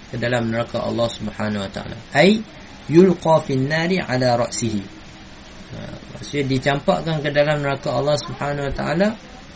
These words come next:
daripada kepalanya. Ha, akan, akan dicampakkan daripada arah kepalanya itu. Nasallallahu ta'ala al-afiyah.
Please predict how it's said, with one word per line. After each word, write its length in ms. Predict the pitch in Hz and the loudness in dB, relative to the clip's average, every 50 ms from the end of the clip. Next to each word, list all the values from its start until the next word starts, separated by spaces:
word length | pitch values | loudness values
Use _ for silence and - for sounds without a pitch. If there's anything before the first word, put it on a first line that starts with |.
| - - - - - 127 | -18 -18 -18 -16 -10 -6
daripada 640 | 123 117 127 135 147 131 - 131 131 131 170 175 | -2 -2 0 0 0 0 2 0 2 2 2 -2
kepalanya. 640 | 175 - 139 - 135 135 135 139 135 127 117 104 95 90 - - - - - - - - - - - - - - - - - | 0 -2 -2 0 2 2 6 6 6 6 4 2 0 -2 -8 -14 -18 -20 -20 -18 -18 -18 -18 -18 -18 -18 -18 -20 -18 -16 -14
Ha, 40 | - - - - - - - - - - 113 - - - - - - - - - - - - - - - - 120 - | -14 -14 -14 -14 -16 -14 -14 -12 -12 -10 -12 -12 -12 -16 -18 -18 -18 -18 -18 -20 -20 -20 -20 -20 -18 -14 -14 -14 -4
akan, 200 | - 135 135 131 127 120 117 - - - - - - - - 120 | -2 0 0 0 0 -2 -6 -8 -12 -14 -16 -16 -14 -8 -8 -8
akan 200 | 120 - 139 135 | -4 -2 0 0
dicampakkan 800 | 131 127 123 143 139 135 135 151 135 131 117 - 156 160 160 151 135 127 - - - | 0 0 0 0 -2 -2 -2 -4 -6 -6 -2 0 0 0 0 -4 -6 -10 -12 -14 -8
daripada 400 | - 123 123 120 131 135 139 139 - 131 | -6 -6 -6 -2 -2 -2 -2 0 -2 2
arah 160 | 135 120 139 - - | 2 2 0 0 -4
kepalanya 560 | 123 110 - 117 113 113 110 107 107 104 104 | -8 -2 0 0 0 2 0 0 0 -2 -4
itu. 240 | - - - - - - - - - - - - - - - - - - - - - - - - - - - - - - - - - - - - - - - - - - - - - - - - - - - - - - - - - 175 - - - - - - - - - - - - - - - - - - - - - - - - - | -6 -8 -10 -12 -14 -14 -16 -20 -20 -20 -20 -20 -20 -20 -20 -20 -20 -20 -20 -20 -20 -20 -20 -20 -20 -20 -20 -20 -20 -20 -20 -20 -20 -20 -18 -18 -18 -18 -18 -20 -20 -20 -20 -20 -18 -18 -18 -18 -18 -18 -18 -18 -18 -18 -18 -18 -18 -18 -18 -18 -16 -18 -18 -18 -18 -18 -16 -16 -16 -16 -18 -18 -18 -18 -18 -18 -18 -18 -18 -18 -18 -18 -12
Nasallallahu 640 | - 120 110 - - 107 107 110 110 110 110 107 104 | -8 -8 -6 -6 -4 -4 -2 -2 -2 0 -2 -2 -2
ta'ala 400 | - 104 104 101 104 104 104 104 104 101 | -2 -4 -4 -2 -2 0 0 0 -2 -2
al-afiyah. 440 | 95 92 101 101 - 104 92 - | -2 -4 -6 -6 -8 -10 -12 -12